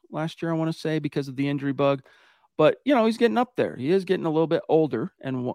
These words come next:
those of you who, uh, are no longer in your twenties can attest to, the older you get, whether you catch a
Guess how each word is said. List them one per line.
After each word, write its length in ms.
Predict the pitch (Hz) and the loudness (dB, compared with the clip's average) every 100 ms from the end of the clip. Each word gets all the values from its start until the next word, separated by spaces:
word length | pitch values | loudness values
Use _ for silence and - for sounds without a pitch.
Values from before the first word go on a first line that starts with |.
| - | -6
those 260 | 135 151 147 | -2 -2 -2
of 100 | 143 | -2
you 160 | 147 | -2
who, 300 | 143 139 123 | -2 -2 0
uh, 140 | 120 110 _ _ 135 | 0 -2 _ _ -6
are 80 | |
no 160 | 135 139 | -2 0
longer 400 | 147 147 143 135 | 2 0 0 0
in 160 | 127 127 | 0 0
your 120 | 117 | -4
twenties 640 | - 156 151 113 107 - _ _ _ _ _ | -4 0 0 0 -4 -10 _ _ _ _ _
can 160 | 147 123 | -6 -4
attest 420 | 117 196 226 - | 0 2 2 -2
to, 300 | 139 110 110 - _ _ - | -6 -4 -6 -12 _ _ -14
the 80 | - | 0
older 260 | 156 202 214 | 2 2 2
you 180 | 175 | 0
get, 440 | 131 156 165 101 - _ _ _ _ _ | 0 2 4 2 -2 _ _ _ _ _
whether 260 | 135 120 117 | -2 -2 -2
you 140 | 110 | -8
catch 320 | - 135 131 | -4 -4 -4
a 180 | 113 90 | -8 -10